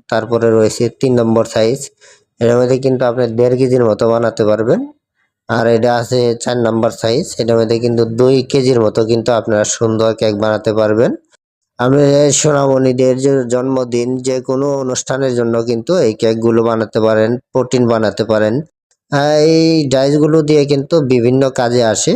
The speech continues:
আপনারা যারা নিতে চাচ্ছেন অবশ্যই স্ক্রিনে দেওয়া নাম্বার আছে, নাম্বারে যোগাযোগ করবেন। আর বেশিরভাগ প্রবাসী ভাই ও বোনেরা রয়েছেন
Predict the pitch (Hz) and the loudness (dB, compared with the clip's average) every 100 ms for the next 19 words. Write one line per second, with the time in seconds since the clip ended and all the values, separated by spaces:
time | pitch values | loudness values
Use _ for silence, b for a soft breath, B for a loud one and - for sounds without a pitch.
0 | 302 120 98 110 107 107 107 107 _ _ | 0 -2 -2 0 0 2 0 -4 _ _
1 | _ _ - 107 117 131 139 147 139 143 | _ _ -6 -2 0 0 0 0 0 0
2 | - 151 147 135 131 - 160 151 - - | -2 -2 0 2 0 0 0 0 0 0
3 | 113 120 120 117 110 113 113 110 156 143 | 0 2 0 0 0 0 0 0 -2 0
4 | 110 110 113 113 120 113 110 - 101 101 | 0 0 2 2 2 2 0 -2 -2 0
5 | 190 - _ _ _ 123 135 151 139 139 | -2 -4 _ _ _ -4 -2 0 2 0
6 | 156 147 151 147 139 127 127 151 123 113 | 0 0 0 -2 0 0 2 0 0 2
7 | 117 131 120 113 117 123 127 104 95 117 | 2 2 2 2 2 2 2 0 0 -2